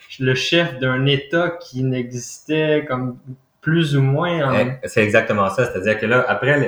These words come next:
Speaker 2: le, le, le coup d'État, donc on est en fin août quatre-vingt-onze, euh, le Parti communiste est dissous.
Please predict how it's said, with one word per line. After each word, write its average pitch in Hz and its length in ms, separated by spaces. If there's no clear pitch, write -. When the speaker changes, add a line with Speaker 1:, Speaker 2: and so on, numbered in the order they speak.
Speaker 2:
le, 90 300
le, 90 40
le 92 80
coup 101 140
d'État, 101 320
donc 90 160
on 87 120
est 92 60
en 90 140
fin 107 300
août 113 160
quatre-vingt-onze, 90 920
euh, 85 420
le 98 100
Parti - 220
communiste 135 380
est 98 60
dissous. 92 480